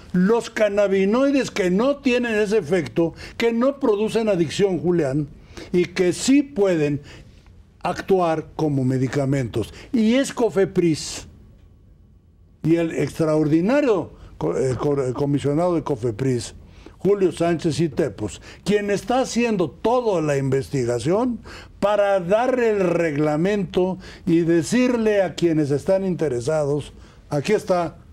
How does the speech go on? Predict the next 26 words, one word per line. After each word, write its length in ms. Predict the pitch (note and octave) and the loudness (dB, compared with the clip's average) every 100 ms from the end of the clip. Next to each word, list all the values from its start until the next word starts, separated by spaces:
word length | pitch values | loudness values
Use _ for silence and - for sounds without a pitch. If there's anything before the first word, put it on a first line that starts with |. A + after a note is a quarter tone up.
| - - | -20 -6
la 180 | B2 A#2+ | -4 -4
forma 560 | - F#3+ G3+ F3+ F3 - - - | 0 0 2 0 -2 -6 -16 -12
como 300 | - C#3+ C3+ | -4 -2 -2
pueden 360 | - F#3 F3+ D#3 | 0 0 2 0
acceder 720 | C3 - C3 A#2+ E3+ G#3 - - - - - - - - | -2 -4 -2 0 2 0 -2 -12 -20 -20 -20 -20 -12 -6
a 260 | C#3 C3 | -4 -4
fabricar 800 | - C3 C3 C#3 - F#3 E3 C#3 - - - | -4 -4 -2 -2 0 0 0 -6 -14 -20 -4
estos 280 | F#3 F3 D#3 | -2 0 -4
productos 720 | - C3+ D#3 F#3 - F#3+ - - - | -2 0 0 -2 0 -2 -4 -18 -6
derivados 1000 | D3+ D3 B3 C4+ A3 F3+ A3+ A3+ F#3+ D3 | 0 2 2 2 2 2 2 2 0 0
de 100 | C#3+ | 0
la 160 | C3+ C3+ | 0 -2
marihuana, 640 | C#3 C3+ C#3 F#3 G3+ G3+ - - | -2 -2 0 0 0 -2 -6 -8
de 140 | - E3 | -2 2
la 200 | E3+ G3+ | 2 0
cannabis, 640 | F#3+ D#3+ E3 D#3 E3 - - - - - - - - - - | -2 0 0 0 -2 -6 -18 -20 -20 -20 -20 -20 -20 -12 -2
y 120 | D#3+ | -2
que 200 | - C#3+ | 0 0
no 260 | C#3 D#3 E3+ | 2 2 2
es 200 | D#3+ D3+ | 0 0
el 180 | D3 C#3 | -2 -2
T 240 | G3 F#3 | -2 0
H 300 | F3 F3 C3+ | 0 -2 -4
C, 360 | - E3+ A3+ - - - - | -4 -4 -4 -8 -20 -20 -10
el 220 | - C3 B2+ | -4 -4 -2
tetrahidrocannabinol, 1700 | G#3 G#3+ G#3+ E3 D3 G3 F#3 E3 B2+ C#3 B2 B2 B2 D3 A#3+ C4 | -2 0 0 0 2 2 2 0 0 -2 -2 0 2 2 2 -2